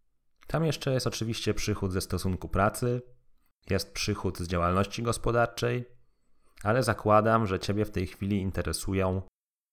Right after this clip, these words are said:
te trzy kwalifikacje, czyli działalność wykonywana osobiście, przychód z praw majątkowych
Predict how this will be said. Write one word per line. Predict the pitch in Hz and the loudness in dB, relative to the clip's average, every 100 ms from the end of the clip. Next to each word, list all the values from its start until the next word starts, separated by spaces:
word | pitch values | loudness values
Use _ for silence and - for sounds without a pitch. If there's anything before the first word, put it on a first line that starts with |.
| _ | _
te | - | -12
trzy | - - 107 | -6 -4 -2
kwalifikacje, | - 95 95 95 - 80 - - - _ _ _ _ _ | 0 0 0 -2 0 0 -2 -10 -16 _ _ _ _ _
czyli | - - 87 | -12 -8 -2
działalność | 90 98 104 95 | 4 6 6 4
wykonywana | 90 87 92 92 92 87 | -2 -2 0 2 2 2
osobiście, | 85 - 82 78 - - 104 143 160 - _ _ _ _ _ _ - | -2 -6 -8 -8 -10 -2 -2 -2 -6 -14 _ _ _ _ _ _ -8
przychód | - 104 90 | -4 -4 -4
z | - | -2
praw | 98 - | 0 2
majątkowych | 90 87 85 - 85 85 135 165 | 0 0 -2 -4 -4 0 0 -2